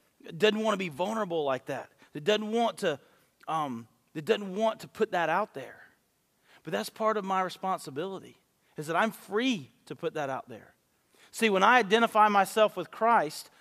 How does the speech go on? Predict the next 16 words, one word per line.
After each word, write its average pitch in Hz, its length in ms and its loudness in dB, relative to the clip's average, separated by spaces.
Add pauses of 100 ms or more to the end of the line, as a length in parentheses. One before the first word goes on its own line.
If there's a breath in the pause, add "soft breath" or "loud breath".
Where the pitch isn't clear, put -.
I'm 214 160 4
telling 233 380 4
you 185 120 2
every 196 260 6
horrible 190 380 2
thing 208 220 -2
about 196 320 4
me, 123 140 -8
even 202 200 -2
if 185 80 -6
you're 214 140 2
not 196 160 4
getting 190 160 -2
all 180 100 4
the 165 60 -4
detail. 165 400 0